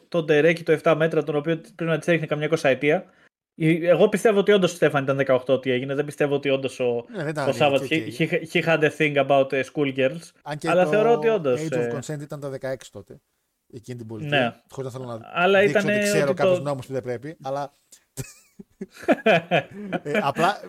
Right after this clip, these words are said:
Speaker 2: παιδιά, ε, ας πούμε, εγώ στο, στο κομμάτι αυτό θα βάζα δύο. Ξεκάθαρα, γιατί θεωρώ ότι είναι λίγο, είναι, ήταν η Στέφανη συνέχεια backstage, ήτανε με τους παλαιστές, έχουν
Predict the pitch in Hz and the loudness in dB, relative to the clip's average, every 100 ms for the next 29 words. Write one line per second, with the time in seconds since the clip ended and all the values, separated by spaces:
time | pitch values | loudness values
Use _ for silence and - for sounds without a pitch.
0 | - 135 156 180 - 147 - 160 - 131 | -14 -8 -8 -8 -12 -16 -16 -20 -16 -12
1 | 131 127 131 - 127 120 131 123 139 123 | -12 -12 -16 -18 -18 -14 -12 -12 -12 -10
2 | 123 123 110 123 123 147 _ _ _ - | -8 -8 -8 -6 -6 -8 _ _ _ -14
3 | 135 147 147 139 135 - 139 139 143 143 | -10 -8 -8 -8 -8 -6 -4 -4 -6 -10
4 | 139 - - - _ _ _ _ _ 127 | -10 -12 -18 -20 _ _ _ _ _ -10
5 | 135 139 156 147 - - 156 _ 175 190 | -8 -4 -4 -4 -10 -20 -20 _ -4 -4
6 | 196 196 196 202 175 196 190 170 190 185 | -2 -6 -6 -8 -8 -6 -6 -8 -6 -6
7 | 185 185 - 180 175 175 175 165 160 170 | -6 -10 -10 -8 -4 -2 -4 -4 -6 -8
8 | 175 175 180 170 - 180 170 _ 175 170 | -8 -8 -10 -10 -8 -6 -8 _ -10 -8
9 | - 185 165 165 160 | -12 -14 -14 -16 -20